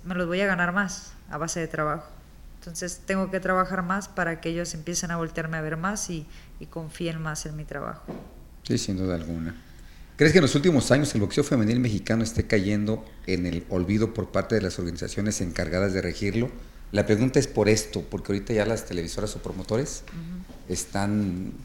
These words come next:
Speaker 2: pues ahora sí que haciendo las peleas que más o menos ellos moviendo el ajedrez, pero no antes las peleas que la gente quería ver. El organismo,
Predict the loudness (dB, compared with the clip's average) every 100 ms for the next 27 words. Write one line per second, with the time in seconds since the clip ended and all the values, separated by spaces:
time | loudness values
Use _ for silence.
0 | -6 -4 2 2 2 -4 2 2 4 2
1 | 2 2 0 2 2 2 0 -6 -8 -12
2 | -4 -2 0 -2 -4 -2 -2 -2 -4 -6
3 | -4 -6 -6 -8 -8 -8 -10 -12 -16 -16
4 | -14 -2 0 2 2 6 8 6 4 0
5 | 2 2 2 2 2 0 -2 -2 -2 -2
6 | -2 -2 -2 -4 -4 -6 -4 -2 2 2
7 | 2 -10 -14 -16 -10 -2 2 4 4 4
8 | 2